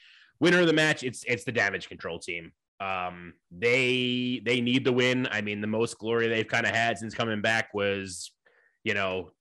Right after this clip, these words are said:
Kai and Shirai or Kai and Sky winning the, the tag titles, losing them, and then getting them back, like, two days later. They need some more shine going on. But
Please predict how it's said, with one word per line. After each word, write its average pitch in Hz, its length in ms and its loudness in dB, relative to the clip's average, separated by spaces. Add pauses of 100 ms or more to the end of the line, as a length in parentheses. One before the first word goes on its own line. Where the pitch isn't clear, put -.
(200)
Kai 113 200 2
and 107 140 2
Shirai 104 560 2
or 101 40 -2
Kai 123 240 0
and 110 140 -2
Sky 113 280 2
winning 107 320 0
the, 98 340 0
the 95 80 -6
tag 127 240 0
titles, 117 360 0
losing 117 280 -2
them, 107 160 -4
and 104 100 -6
then 101 140 -4
getting 98 160 -4
them 98 100 -6
back, 98 240 0
like, 95 160 -4 (120)
two 123 160 0
days 98 260 -2
later. 143 540 2 (240)
They 127 100 4
need 120 180 0
some 123 140 -4
more 113 160 -2
shine 117 320 0
going 107 240 0
on. 107 360 -2 (280)
But 143 380 4